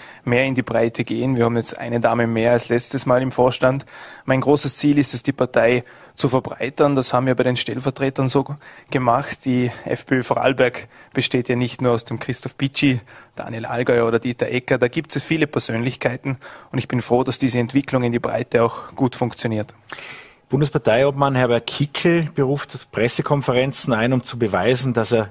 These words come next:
Speaker 2: nicht, nachweislich nicht geimpft ist. Sie haben sich ja impfen lassen, stehen auch dazu. Ist das etwas, wofür man sich auf den Fluren der F P Ö in Wien schämen muss?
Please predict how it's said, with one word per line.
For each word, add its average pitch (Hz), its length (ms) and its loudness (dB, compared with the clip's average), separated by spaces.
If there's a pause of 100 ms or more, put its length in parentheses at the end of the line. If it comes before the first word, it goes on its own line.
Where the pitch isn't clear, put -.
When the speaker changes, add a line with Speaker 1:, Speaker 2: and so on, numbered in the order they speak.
Speaker 2:
nicht, 123 520 -2
nachweislich 110 720 0
nicht 120 300 -4
geimpft 113 480 -2
ist. 139 320 0 (300)
Sie 110 180 0
haben 107 80 0
sich 110 220 -6
ja 101 60 4
impfen 113 300 -4
lassen, 104 400 0
stehen - 280 -6
auch 117 80 -6
dazu. - 260 -4
Ist 117 140 -2
das 123 100 2
etwas, 117 320 -4
wofür 120 220 -2
man 120 120 2
sich - 360 -2 (160)
auf - 120 -6
den 117 140 0
Fluren 127 340 0
der 117 140 4
F 113 160 -2
P - 80 -4
Ö 110 100 2
in 117 120 0
Wien 110 140 -2
schämen 95 320 -2
muss? 147 320 -6